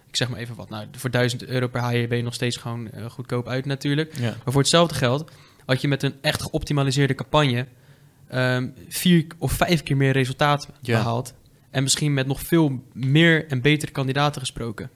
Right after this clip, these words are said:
Speaker 2: Ja, en dat is echt haalbaar, want dat doen wij ook.
Speaker 1: Ja,
Speaker 2: Ja.
Speaker 1: dat is echt haalbaar.
Speaker 2: Ja.
Speaker 1: Eh, in bepaalde cases, ehm, hebben we dat letterlijk behaald. Gewoon e-, echt letterlijk significant grote verschillen,
Speaker 2: Ja.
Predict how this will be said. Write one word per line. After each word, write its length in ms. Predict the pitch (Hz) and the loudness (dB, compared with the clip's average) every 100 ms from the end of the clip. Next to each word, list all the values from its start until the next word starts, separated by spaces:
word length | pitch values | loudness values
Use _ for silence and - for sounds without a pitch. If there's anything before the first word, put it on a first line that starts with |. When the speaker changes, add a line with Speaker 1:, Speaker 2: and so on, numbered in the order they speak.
| _ | _
Speaker 2:
Ja, 200 | - 107 - _ | -10 -10 -12 _
en 140 | - 120 | -2 0
dat 200 | 131 123 | 0 0
is 160 | 113 | -4
echt 200 | - 117 | -2 -4
haalbaar, 360 | - 98 95 95 | -2 -2 -2 -6
want 120 | - 101 | -8 -8
dat 120 | 104 | -6
doen 120 | 101 | -6
wij 160 | 98 90 | -6 -8
ook. 140 | - - | -8 -2
Speaker 1:
Ja, 240 | 131 107 | 0 0
Speaker 2:
Ja. 140 | 107 104 | -6 -4
Speaker 1:
dat 160 | 131 127 | -2 -2
is 80 | 120 | -4
echt 140 | 127 | -4
haalbaar. 440 | 123 131 120 117 - | 0 0 0 -6 -8
Speaker 2:
Ja. 100 | 101 - 143 | -10 -12 -16
Speaker 1:
Eh, 80 | 123 131 | -14 -10
in 140 | 139 131 | -6 -6
bepaalde 380 | 123 131 123 127 | -2 -2 0 2
cases, 540 | 139 127 123 - - _ _ _ _ - - _ - - | 0 0 -2 -8 -10 _ _ _ _ -20 -20 _ -20 -4
ehm, 300 | 143 131 123 | 2 2 2
hebben 320 | 123 127 131 | -2 -2 0
we 60 | 127 | 2
dat 140 | 123 | 0
letterlijk 480 | 127 123 127 123 135 | 0 -2 -2 -4 -6
behaald. 420 | 120 131 139 - - - - - - | -2 2 2 0 -10 -20 -20 -20 -16
Gewoon 180 | - - | -10 -6
e-, 80 | 127 | -4
echt 400 | 127 - - - - | -4 -6 -6 -8 -8
letterlijk 420 | - 127 139 139 - | -4 0 0 0 0
significant 640 | 147 143 131 131 139 131 | 0 0 -2 0 0 0
grote 320 | - 131 127 | 0 0 0
verschillen, 480 | 123 - 160 135 123 - | -2 0 0 0 -2 -4
Speaker 2:
Ja. 160 | - | -6